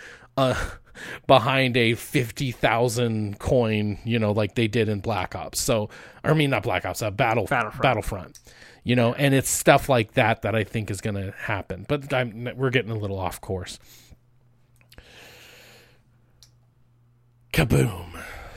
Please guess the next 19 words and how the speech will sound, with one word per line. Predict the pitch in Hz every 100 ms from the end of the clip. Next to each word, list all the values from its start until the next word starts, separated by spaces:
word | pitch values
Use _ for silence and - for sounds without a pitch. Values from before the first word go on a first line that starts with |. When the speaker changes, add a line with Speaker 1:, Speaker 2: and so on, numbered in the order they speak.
| - - -
Speaker 1:
<laughs> | 233 - - - - - - - _ _ - - - - -
I |
mean, | 123 120
that, | 120 - -
that's | 185 196 -
pretty | 160
much | 123 98 -
it. | 87 -
You | 139
got | 156 160
all | 160 160
these | 147 131
battle | 107 120 107 120 107
passes | 107 - 104 101 - 104 104 101
and | 95
all | 101
these | 107 101 -
people, | - 104 101
like, | 98 101 95 -